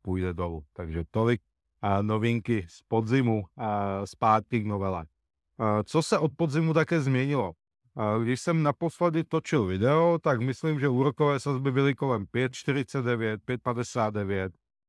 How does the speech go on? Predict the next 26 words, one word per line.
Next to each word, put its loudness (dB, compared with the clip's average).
a -2
až -2
k -20
šesti 0
procentům 0
podle -2
toho, -2
jaká 2
banka, 0
jaká 2
cenotvorba, -2
jaký -4
klient. -2
Eh, -2
teď 2
už -2
jsme 4
blíže 0
k -14
těm 0
pěti -4
procentům, 0
eh, -2
jsme -8
pět -2
devatenáct, 0